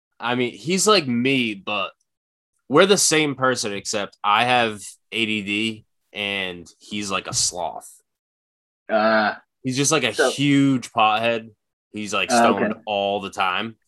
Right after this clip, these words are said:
Speaker 1: He has, like, a wicked good engineering job, right?
Speaker 2: Okay.
Speaker 1: And he's just wrecked all the time. But because he's stoned all the time, he's like Tommy Chong. Like, he's just, like,
Speaker 2: Mm-hmm.
Speaker 1: everything is in fucking slow motion.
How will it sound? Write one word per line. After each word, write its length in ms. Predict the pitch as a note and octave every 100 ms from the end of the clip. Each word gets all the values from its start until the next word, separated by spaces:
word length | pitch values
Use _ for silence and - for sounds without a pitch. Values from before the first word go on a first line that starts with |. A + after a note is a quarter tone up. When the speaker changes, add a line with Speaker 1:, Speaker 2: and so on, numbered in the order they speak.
| _
Speaker 1:
He 100 | E3
has, 120 | E3+
like, 140 | F3
a 60 | C3
wicked 400 | A2 C3+ C3 G#2+
good 180 | A#2 G#2+
engineering 600 | G2+ G2 F#2 F2+ D2+ D2+
job, 240 | D#2+ D2 -
right? 220 | G#2+ - - _ _ _ _ _ -
Speaker 2:
Okay. 360 | B2+ A#2+ A2 - B2+
Speaker 1:
And 100 | B2+
he's 100 | A#2
just 220 | B2+ F#2 E2 F#2 D#3+
wrecked 520 | D#3+ - - - - _ B2
all 240 | A#2 G#2+
the 80 | F#2
time. 220 | F#2+ D#2+ _ _ _ _ _ _ _ _ _ _ _ _ _ _ _ _ _
But 280 | D3 C3 B2 _ _ -
because 420 | B2+ C3+ D3 D3+
he's 160 | C3 B2
stoned 340 | - C3+ C#3
all 140 | A#2 G2+
the 60 | G2
time, 240 | G2+ F#2+
he's 160 | G2 G2
like 320 | G2 F#2 - _ _ _ _ _ _ _ _ _ _ C#2+ - _ -
Tommy 340 | - A#2 G#2+
Chong. 420 | - A#2+ A2 E2+
Like, 220 | E2 D#2+ D#2
he's 260 | F#2+ F2
just, 200 | F2+ -
like, 120 | F2+ E2+
Speaker 2:
Mm-hmm. 160 | A2+
Speaker 1:
everything 520 | A#2+ B2 A2+ A2+ G#2+
is 200 | G2+ F#2+ G2
in 260 | F#2+ F#2
fucking 420 | - G2+ - E2+ E2
slow 520 | - - F#2 G2 G2
motion. 760 | F#2+ F#2+ F2+ F#2+ F2 F2+ F2